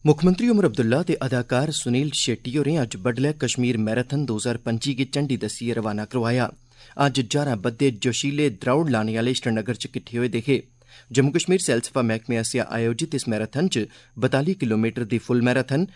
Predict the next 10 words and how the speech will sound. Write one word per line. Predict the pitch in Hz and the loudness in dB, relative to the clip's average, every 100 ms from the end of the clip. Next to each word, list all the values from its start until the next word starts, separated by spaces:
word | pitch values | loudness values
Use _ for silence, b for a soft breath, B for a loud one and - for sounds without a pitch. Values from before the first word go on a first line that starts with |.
| B B | B B
इक्की | 160 - 196 | -4 -2 -2
किलोमीटर | 160 131 120 117 113 | 2 4 2 0 -2
दी | 123 | -2
हाफ | 107 113 120 | -2 -2 0
मैराथन | 113 131 160 113 b b | 0 0 0 0 b b
ते | 156 | 0
लौह्कियां | 135 135 - 175 180 | 2 2 2 0 0
द्रौड़ां | 117 110 117 | 2 0 0
बी | 113 | -2
शामल | - 110 107 | -2 -2 -4